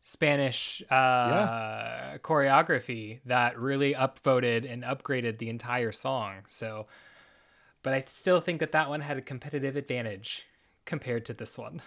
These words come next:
Speaker 2: Yeah, <laughs> I just, I, I have no idea how to handle this one. Uh, it's also such a weird semi too, right? Like, I feel like semi one, there's a s-,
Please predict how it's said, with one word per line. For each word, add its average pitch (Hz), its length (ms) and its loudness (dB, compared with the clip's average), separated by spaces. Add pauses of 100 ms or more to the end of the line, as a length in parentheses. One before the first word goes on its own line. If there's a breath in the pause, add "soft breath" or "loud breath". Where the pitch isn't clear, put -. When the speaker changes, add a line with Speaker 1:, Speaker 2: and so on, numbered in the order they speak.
(1700 loud breath)
Speaker 2:
Yeah, 127 240 4
<laughs> - 60 -4
I - 280 2 (100)
just, 175 260 -4 (160)
I, 156 200 6 (160)
I 165 80 0 (220)
have 160 220 -2
no 143 260 4
idea 160 340 2
how 139 140 2
to 135 80 -2
handle 131 300 2
this 113 240 -6
one. 104 240 -10 (1160 soft breath)
Uh, 135 520 8 (180)
it's 165 160 8
also 196 220 10
such 185 200 6
a 175 60 10
weird 135 320 10
semi 127 400 4
too, 110 260 2
right? 101 200 -6
Like, 107 220 -10 (140)
I 123 100 -6
feel 139 180 4
like 127 120 4
semi 123 280 0
one, 110 420 2 (380)
there's 113 600 0
a 117 60 -10
s-, - 300 -12